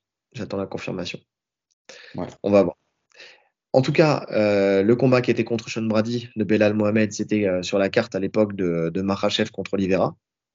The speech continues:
Speaker 1: Et, euh, bah, là, on le sait, hein, euh, petit à petit, ça se dessine. Makhachev contre Oliveira deux ne se fera pas, euh, tout de suite, tout de suite, puisque, euh, pour l'instant, euh, l'info qu'on a, c'est que Makhachev devrait peut-être affronter Justin Gaethje.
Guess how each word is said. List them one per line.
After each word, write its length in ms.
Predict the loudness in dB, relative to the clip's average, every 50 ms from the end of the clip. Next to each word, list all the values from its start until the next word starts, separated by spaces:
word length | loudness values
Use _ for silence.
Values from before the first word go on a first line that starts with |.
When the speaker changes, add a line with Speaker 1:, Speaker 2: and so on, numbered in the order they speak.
| _ -12 -12 _ _ _ 0
Speaker 1:
Et, 240 | 2 4 4 4
euh, 500 | 4 4 4 4 2 2 2 2 0 0 0
bah, 680 | 0 -2 0 0 0 0 2 0 0 -2 -2 -2 -2
là, 180 | 0 0 0 0
on 80 | 0 0
le 60 | -2
sait, 220 | 2 4 6 6
hein, 280 | 6 4 4 2 2 2
euh, 300 | 0 -2 -2 -2 -2 -4 -4 -2
petit 300 | -2 -2 0 0 0 -2
à 60 | -2
petit, 360 | -2 -2 -2 0 2 2 2 2
ça 180 | 2 2 0
se 60 | 0
dessine. 440 | 2 -2 -2 0 2 2 2 2 2
Makhachev 420 | 2 2 2 2 0 -2 -2 -6 -2
contre 220 | -2 -2 0 2
Oliveira 360 | 0 2 2 2 2 2 2
deux 160 | 2 2 0
ne 120 | 2 0 -2
se 120 | -2 -4
fera 240 | -6 -4 -4 -4 2
pas, 280 | 4 4 4 4 2 0
euh, 40 | -4 _ -16 -20 -20 -20 -20 _ _ _
tout 100 | 2 2
de 60 | 2
suite, 160 | 2 -2 -2
tout 100 | -2 -2
de 60 | -2 -2
suite, 340 | -4 -6 -6 -6 -14 -14 _ _
puisque, 300 | -2 -2 0 2 2 4
euh, 280 | 6 6 6 6 4
pour 200 | 2 4 4 4
l'instant, 460 | 4 4 2 2 2 4 4 4 4
euh, 140 | 4 2 2
l'info 300 | 4 2 0 2 0 -2
qu'on 180 | -2 0 0 0
a, 100 | 0 0
c'est 200 | 2 2 0 2
que 100 | 2 -2
Makhachev 500 | -2 -2 -2 -2 -4 -6 -2 -2 -2 0
devrait 320 | 2 0 2 2 2 0
peut-être 420 | 0 -2 -4 -4 -4 -4 -6 -8 -6
affronter 480 | -6 -10 -10 -8 -12 -12 -2 -2 -2 0
Justin 340 | 2 -2 -2 -2 0 -2 0
Gaethje. 340 | 4 4 2 2 2 -6 -12